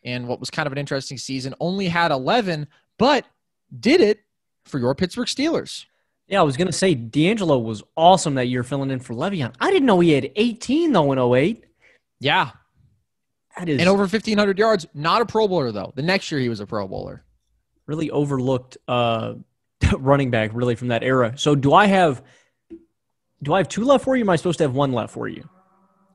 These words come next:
Speaker 1: Well, you should have one left, but if you have two, I'll take 'em both.
Speaker 2: Then we'll run with the two.
Speaker 1: All
Speaker 2: I have a
Speaker 1: right. <laughs>
Speaker 2: pretty simple one for you here.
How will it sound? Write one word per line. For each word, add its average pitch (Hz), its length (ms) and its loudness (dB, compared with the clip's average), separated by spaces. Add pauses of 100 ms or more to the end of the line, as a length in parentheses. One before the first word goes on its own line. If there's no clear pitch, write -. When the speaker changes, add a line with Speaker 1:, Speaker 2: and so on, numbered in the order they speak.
Speaker 1:
Well, 170 480 4
you 156 100 -8
should 254 180 -4
have 196 140 2
one 175 280 0
left, - 520 -8
but 147 120 -2
if 151 100 -4
you 143 80 0
have 202 240 0
two, 240 180 -2
I'll 147 80 2
take 180 240 -2
'em 127 100 -8
both. 127 460 -2 (1500)
Speaker 2:
Then 175 120 -6
we'll 196 140 2
run 180 200 4
with 170 120 0
the 143 80 -2
two. 139 340 0 (280)
Speaker 1:
All 165 120 4
Speaker 2:
I 185 100 8
have 202 100 6
a - 20 4
Speaker 1:
right. 170 120 2
<laughs> - 0 -
Speaker 2:
pretty 226 260 4
simple 208 480 2
one 160 160 2
for 165 200 0
you 143 140 4
here. 139 380 2